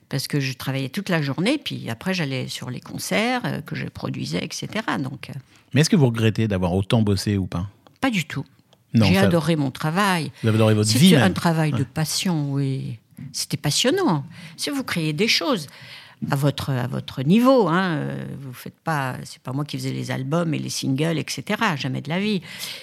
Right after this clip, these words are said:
Speaker 1: Mais, euh, je faisais en sorte que, ben, de créer un univers autour de l'artiste qui soit événementiel. C'était vraiment, vraiment mon but, quoi.
Speaker 2: Est-ce que vous avez été trop dur par moment ?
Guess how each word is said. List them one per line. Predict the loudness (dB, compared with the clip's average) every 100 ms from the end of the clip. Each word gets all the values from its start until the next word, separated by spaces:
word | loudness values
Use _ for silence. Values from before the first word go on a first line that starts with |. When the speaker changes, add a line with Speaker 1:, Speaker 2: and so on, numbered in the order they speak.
| -4
Speaker 1:
Mais, | 0 2 0 -2
euh, | -4
je | -6
faisais | -6 -4 -4
en | -4
sorte | -6 -6 -8 -10
que, | -10
ben, | -10 -12 -20 -20 -20 -20 -16 -12 -12
de |
créer | -8 -4 -2
un | 0
univers | 0 0 -2 -4 -6
autour | -10 -8 -6
de |
l'artiste | -6 -8 -6 -6 -6
qui | -8
soit | -6 -4 -4 -4
événementiel. | -2 0 2 0 0 -2 -2 -6 -10 -20 -6
C'était | -4 -2 0
vraiment, | 2 2 2 2 2 0 0
vraiment | -2 0 0 0 0 0
mon | 0 -2
but, | -2 -8 -10
quoi. | -10 -10 _ -18 -12 -10 -12 -16 -4
Speaker 2:
Est-ce | 0
que | 4
vous | 6 8
avez | 8
été | 6 2
trop | 4 4
dur | 6 4 2
par | 2
moment ? | 2 2